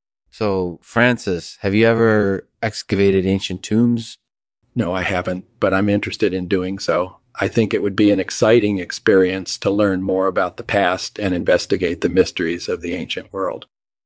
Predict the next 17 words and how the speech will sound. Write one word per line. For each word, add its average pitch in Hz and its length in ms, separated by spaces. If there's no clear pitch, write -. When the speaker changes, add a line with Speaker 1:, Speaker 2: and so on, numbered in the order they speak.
Speaker 1:
That 92 200
sounds 87 240
really 87 180
fun. 80 380
Would 95 280
you 113 100
be 104 180
interested 101 400
in 87 120
doing 90 240
something 90 360
like 90 220
that 87 180
sometime 87 420
in 80 60
the 82 60
future? 120 640